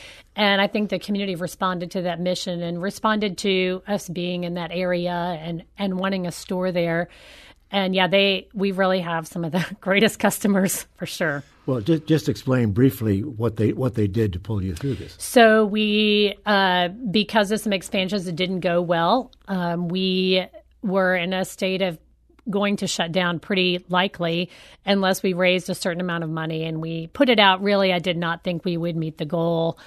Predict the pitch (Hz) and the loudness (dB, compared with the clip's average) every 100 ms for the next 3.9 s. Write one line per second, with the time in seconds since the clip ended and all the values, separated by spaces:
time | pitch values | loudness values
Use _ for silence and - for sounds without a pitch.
0 | - - - _ _ - 180 160 151 165 | -20 -20 -20 _ _ -8 -4 -4 -6 -8
1 | 180 - _ _ _ _ _ _ 196 180 | -12 -16 _ _ _ _ _ _ -4 -2
2 | 170 165 160 156 151 160 160 151 190 196 | -2 -2 -4 -6 -6 -4 -4 -2 2 4
3 | 196 190 - 247 247 240 233 226 220 | 4 0 2 2 4 6 6 6 0